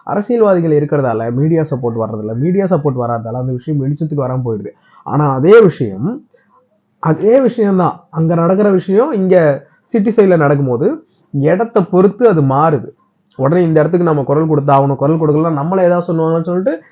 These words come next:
நிறைய அரசியல் தலைவர்கள் பேசுறாங்க. எல்லா விஷயத்தை பத்தியும் பேசல, மீடியாக்கள் சொல்லணும், இல்லைன்னா சோஷியல் மீடியாவுல வந்து அந்த விஷயம் பெருசா பேசப்பட்டா மட்டும்தான் அந்த விஷயம் வந்து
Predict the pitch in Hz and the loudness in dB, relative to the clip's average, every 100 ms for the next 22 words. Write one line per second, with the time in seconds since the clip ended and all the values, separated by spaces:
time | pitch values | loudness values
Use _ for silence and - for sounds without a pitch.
0 | _ - 180 202 190 185 208 185 170 170 | _ -4 2 4 2 0 0 2 2 2
1 | 196 180 180 180 143 110 110 _ _ _ | 0 2 2 2 0 -4 -10 _ _ _
2 | _ _ _ - 127 202 214 190 214 202 | _ _ _ -8 -2 0 2 0 0 0
3 | 190 185 208 190 185 139 104 - _ 160 | -2 -2 0 -2 -2 -4 -6 -14 _ -8
4 | 135 196 214 214 196 185 185 180 220 190 | -2 0 4 4 2 0 2 2 2 0
5 | 185 202 196 202 190 180 175 165 160 185 | 0 0 0 0 2 2 4 2 2 0
6 | 240 - _ 143 165 165 214 180 180 175 | -4 -10 _ -2 0 0 0 0 0 0
7 | 196 165 175 180 165 156 151 139 139 143 | -2 0 -2 0 0 0 0 -2 -2 -4
8 | 175 165 233 156 143 143 143 180 151 147 | -4 -4 -6 -4 -2 -2 -2 -2 0 0
9 | 262 320 | -2 -4